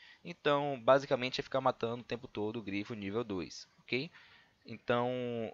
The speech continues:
quando chegar ali no duzentos, eu mostro pra vocês os presentes, depois eu chego mais um pouquinho pra frente, e aí eu vou mostrando um pouquinho em pouquinho, porque senão não faz, o vídeo ficar longo, eu ficar...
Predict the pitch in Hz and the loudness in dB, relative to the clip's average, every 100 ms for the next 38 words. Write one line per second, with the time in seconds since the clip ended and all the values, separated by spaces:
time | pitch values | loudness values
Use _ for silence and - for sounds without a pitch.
0 | - 135 139 135 127 127 123 120 110 131 | -4 0 4 6 6 6 0 -2 0 0
1 | 135 - - 110 107 104 107 101 - 123 | 0 -6 -4 0 2 2 0 -2 -4 -2
2 | 117 101 - 104 117 123 120 110 104 101 | -2 -4 -2 -2 -2 -6 -6 -6 -2 -2
3 | 104 - _ _ - 104 104 101 101 101 | -2 -6 _ _ -2 0 0 2 2 2
4 | 104 104 104 104 113 135 127 123 120 117 | -2 -8 -4 -2 0 0 -2 -2 -4 -6
5 | - - _ 113 110 110 107 101 110 113 | -14 -20 _ -2 6 8 10 8 2 0
6 | 104 117 113 - 120 120 113 113 113 123 | 0 2 0 0 -4 -4 -6 -6 -4 -4
7 | 131 131 - 113 113 - 117 131 120 127 | -4 -4 -6 -8 -10 -8 -8 -6 -6 -2
8 | 110 113 - - - - 113 110 117 120 | 0 0 -2 -16 -20 -8 -4 -2 -2 4
9 | 127 117 113 123 123 120 113 - | 6 6 4 0 -2 -4 -2 2